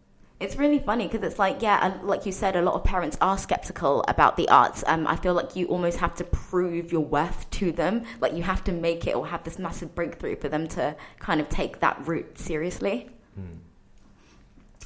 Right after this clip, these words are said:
Speaker 1: Um, okay, so bringing it back to the piece, <laughs> um, it's about stopping and rethinking about your relationship with the air and the space around you. How is it that you two come to do that in your own lives?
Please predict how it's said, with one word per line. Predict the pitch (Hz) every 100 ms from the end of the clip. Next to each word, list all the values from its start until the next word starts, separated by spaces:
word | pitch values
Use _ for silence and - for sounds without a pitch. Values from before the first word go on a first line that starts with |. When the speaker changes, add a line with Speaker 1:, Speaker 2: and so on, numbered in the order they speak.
| -
Speaker 1:
Um, | 190 180 180 185 -
okay, | - 247 220 110
so | - 214 196 - -
bringing | 233 277 277
it | 247
back | - - -
to | -
the | 160
piece, | 170 175 - - 277 - 302 294
<laughs> | - - - -
um, | 196 185 185 185 185 185 - - - - -
it's | 196 - 240
about | - 202 196 -
stopping | - 247 - 247 240 -
and | 196 190
rethinking | 202 202 214 202 196 202 185 180
about | - 180 165 165 165
your | 175
relationship | 170 165 170 175 165 - -
with | 151
the | 175 -
air | - 185 180 -
and | 165
the | 160
space | - - 147 - -
around | 175 147 151
you. | - 78 - - - -
How | - 226 202 202 202
is | 190 190
it | -
that | - -
you | 190 185
two | - 175 160
come | 180 156
to | -
do | 165
that | 156 -
in | 156 151
your | 131
own | 131 139
lives? | 123 76 101 - -